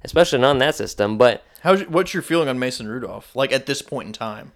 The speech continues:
Speaker 2: He can throw the deep ball really well, and he obviously has chemistry with James Washington.
Speaker 1: I feel if he's gonna be the future, I'm happy that he gets basically this full season audition. I don't feel ba-, I don't,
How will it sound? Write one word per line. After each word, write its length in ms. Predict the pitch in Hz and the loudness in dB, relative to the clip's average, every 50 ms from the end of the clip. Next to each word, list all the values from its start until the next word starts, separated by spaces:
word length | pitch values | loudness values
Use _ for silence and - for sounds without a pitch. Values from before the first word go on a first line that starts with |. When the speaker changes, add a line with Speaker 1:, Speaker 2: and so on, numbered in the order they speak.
| _ _ _ _ _ _ _ _ - _ _ _ _ _ _ _ - - - - - - - - - - - - | _ _ _ _ _ _ _ _ -20 _ _ _ _ _ _ _ -20 -20 -20 -20 -20 -20 -20 -20 -20 -10 -6 -2
Speaker 2:
He 80 | 214 | -2
can 120 | 220 311 226 | 0 0 2
throw 160 | 247 285 320 | 4 6 6
the 100 | 302 214 | 6 6
deep 220 | 165 226 247 - | 4 2 2 6
ball 180 | - 160 156 151 | 8 8 8 8
really 200 | 156 170 165 151 | 6 4 4 4
well, 220 | 139 160 160 139 | 6 8 8 8
and 100 | 127 127 | 6 4
he 80 | 131 139 | 2 2
obviously 360 | 143 147 147 139 - - 143 | 2 2 2 0 0 0 0
has 180 | 131 127 117 - | 0 0 -2 -4
chemistry 440 | - - 131 135 123 - - 131 | -4 -4 -4 -4 -4 -6 -8 -8
with 120 | 107 104 101 | -8 -8 -8
James 260 | - 107 110 104 104 | -8 -8 -8 -10 -10
Washington. 580 | 110 107 107 110 - - - - 73 67 - - - _ _ - | -12 -12 -12 -12 -14 -16 -18 -18 -20 -20 -20 -20 -20 _ _ -12
Speaker 1:
I 120 | - 101 | -12 -12
feel 640 | - - - 127 135 139 135 135 135 131 127 - - _ _ - - _ _ _ _ - - - _ _ _ _ _ | -10 -6 -2 2 6 8 8 8 8 6 2 -2 -10 _ _ -20 -20 _ _ _ _ -20 -20 -20 _ _ _ _ _
if 160 | - 104 - | -8 -6 -4
he's 160 | - 127 131 127 | -2 -2 -2 0
gonna 180 | 143 139 139 | 0 0 2
be 80 | 135 139 | 2 0
the 100 | 131 123 | 0 -2
future, 540 | - 113 110 104 - 110 110 107 107 - - - | -2 -4 -6 -2 0 2 2 2 2 0 -4 -8
I'm 140 | - 101 95 | -10 -8 -4
happy 600 | 98 104 104 101 - 110 110 104 101 101 - - - | -2 -2 -2 -2 -2 -2 -2 -2 -2 -4 -6 -8 -10
that 320 | - 104 98 98 - - | -10 -8 -8 -8 -10 -10
he 180 | 87 - 110 101 | -10 -8 -8 -4
gets 220 | 95 107 95 - | -2 -2 -4 -4
basically 340 | - 101 104 - - - 85 | -4 -8 -8 -6 -6 -6 -6
this 160 | 78 - - | -8 -8 -12
full 220 | - - - 101 90 | -12 -12 -12 -10 -10
season 320 | - 95 95 90 - 98 | -8 -8 -8 -8 -8 -8
audition. 500 | 101 104 98 - - - - 90 95 95 - - - _ _ _ _ _ _ _ _ _ _ _ _ - | -8 -8 -10 -12 -12 -12 -12 -14 -16 -18 -20 -20 -20 _ _ _ _ _ _ _ _ _ _ _ _ -2
I 100 | 107 107 | 0 2
don't 180 | 113 117 107 - | 2 2 2 0
feel 140 | 110 104 | -2 -2
ba-, 240 | 98 95 98 - - 98 | -2 -2 -6 -4 0 2
I 120 | 107 113 | 4 4
don't, 140 | 117 - | 4 2